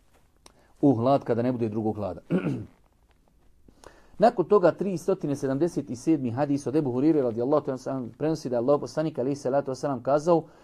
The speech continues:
„Na sudnjem danu uzvišeni će Allah reći: gdje su oni što su se voljeli u moje ime? Danas ću ih uvesti u svoj hlad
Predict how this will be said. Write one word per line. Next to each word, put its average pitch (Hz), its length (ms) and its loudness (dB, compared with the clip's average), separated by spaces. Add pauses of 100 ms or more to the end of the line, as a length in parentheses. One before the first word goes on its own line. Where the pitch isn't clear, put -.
(160)
„Na 135 100 0
sudnjem 214 460 -2
danu 123 380 2 (400)
uzvišeni 151 760 0
će - 200 -6
Allah 156 380 4
reći: 120 380 -2 (420)
gdje 190 280 4
su 220 300 -2
oni 180 280 4
što - 160 -2
su 143 160 -4
se 143 160 2
voljeli 170 420 4
u 156 80 2
moje 147 340 2
ime? 120 280 -4 (340)
Danas 196 420 8
ću 156 120 -2
ih 147 140 2
uvesti 170 380 0
u 131 40 -2
svoj 151 340 2
hlad 165 300 4